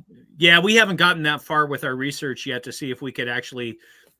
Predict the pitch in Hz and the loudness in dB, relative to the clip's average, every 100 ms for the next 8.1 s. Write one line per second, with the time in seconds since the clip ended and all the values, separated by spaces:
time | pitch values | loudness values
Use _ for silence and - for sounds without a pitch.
0 | _ _ 156 156 143 - 156 131 135 127 | _ _ -4 0 0 -2 -4 -4 -6 -4
1 | 131 120 117 131 113 110 120 139 131 135 | -4 -6 -8 -10 -8 -10 -12 -8 -6 -2
2 | 165 - 214 202 190 156 151 156 147 151 | -2 -2 -4 -2 -2 0 0 0 -2 -2
3 | 156 139 131 135 135 131 127 135 117 113 | -4 -6 -8 -8 -6 -6 -6 -8 -8 -6
4 | 113 123 123 131 117 131 123 - 147 143 | -6 -6 -6 -8 -10 -10 -12 -6 -4 -4
5 | 123 127 127 127 113 113 123 117 120 117 | -4 -4 -6 -8 -10 -8 -8 -8 -8 -8
6 | - 117 110 _ - - _ 143 135 131 | -10 -12 -14 _ -20 -20 _ -4 -2 0
7 | 139 156 151 127 139 120 147 139 135 123 | 0 2 0 0 -4 -4 -4 -4 -4 -6
8 | 101 | -8